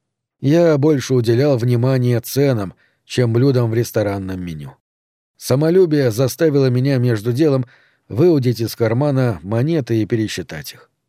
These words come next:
Я знал точно, сколько при мне денег. Наряду с хрустящей заветной купюрой в десять евро, с которой я не мог расстаться, это была моя последняя наличность.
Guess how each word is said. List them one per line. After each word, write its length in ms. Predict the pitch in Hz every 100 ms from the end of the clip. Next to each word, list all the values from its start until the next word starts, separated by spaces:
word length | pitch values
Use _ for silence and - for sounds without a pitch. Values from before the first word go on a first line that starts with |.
| _ _ _
Я 400 | 156 160 147 120
знал 320 | 107 147 123 101
точно, 460 | 147 120 - 98
сколько 460 | - 131 107 - 101
при 160 | 117
мне 240 | 110 107 92
денег. 460 | 196 - 120 _ _ _ _ _ _
Наряду 460 | 101 120 135 147 160
с 60 | -
хрустящей 640 | 135 120 170 160 - 139
заветной 480 | 120 139 139 127 127
купюрой 460 | 135 120 147 127 113
в 60 |
десять 400 | 117 127 127 110
евро, 320 | 131 160 117
с 80 | 110
которой 340 | 120 123 117 117
я 140 | 120
не 100 | 120
мог 220 | 120 113
расстаться, 560 | 120 113 165 143 135 120 - - _ -
это 240 | 151 151
была 280 | 139 143 139
моя 280 | 131 135 127
последняя 640 | 135 127 123 131 120 127
наличность. 800 | 123 127 113 87 - 82 - -